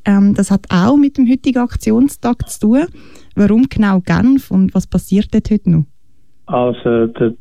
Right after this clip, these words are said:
Speaker 2: Dominique Sang Erne ist ja, äh, um Mitternacht heute in Bern gestartet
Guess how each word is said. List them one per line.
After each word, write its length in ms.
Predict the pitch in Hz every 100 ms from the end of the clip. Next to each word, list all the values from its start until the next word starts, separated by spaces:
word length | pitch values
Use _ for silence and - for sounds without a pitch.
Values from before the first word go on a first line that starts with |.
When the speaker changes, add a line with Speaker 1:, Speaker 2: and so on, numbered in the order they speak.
| -
Speaker 2:
Dominique 540 | 127 139 139 - 135 123
Sang 420 | 120 117 117 110 - - - - - -
Erne 580 | 120 120 135 160 147
ist 280 | 113 117 131
ja, 340 | 120 113 110 - -
äh, 340 | 143 110 107 107 -
um 180 | 120 110
Mitternacht 760 | 117 - 139 143 143 - -
heute 320 | 147 151 -
in 300 | 117 107 104
Bern 320 | 101 101 104
gestartet 760 | 101 - 101 104 - - 175 175